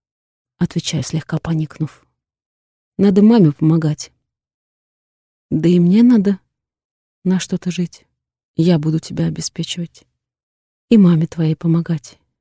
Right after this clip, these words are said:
У тебя будет все и даже больше". "За какие такие заслуги?" Выпутываюсь из его объятий и останавливаюсь лицом к лицу с Борисом. Я знаю эти финты.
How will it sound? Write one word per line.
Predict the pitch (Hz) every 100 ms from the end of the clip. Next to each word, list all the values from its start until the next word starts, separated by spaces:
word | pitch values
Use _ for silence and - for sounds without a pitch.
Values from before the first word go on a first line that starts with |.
| _ _ _ -
У |
тебя | 165 - 165
будет | 156 156
все | - - 196 220 _ _ _ _ _ _ _ _
и | 165
даже | 175 175
больше". | 147 147 - - _ _ _ _ _ _
"За | 196 -
какие | - 254 254
такие | 247 247 247 240
заслуги?" | 247 - 220 156 165 - _ _ _ _ _ _ _ _
Выпутываюсь | 165 190 - - 156 156 - -
из | 160
его | 165 175
объятий | 175 180 220 - 156 - _ _ _ _ _
и | 196
останавливаюсь | - 214 240 233 208 202 -
лицом | 196 220 220
к | 208
лицу | 208 214
с | 202
Борисом. | 214 214 160 - 143 - _ _ _ _ _
Я | 233 233
знаю | 247 214 151
эти | 147 -
финты. | - 175 165 - 131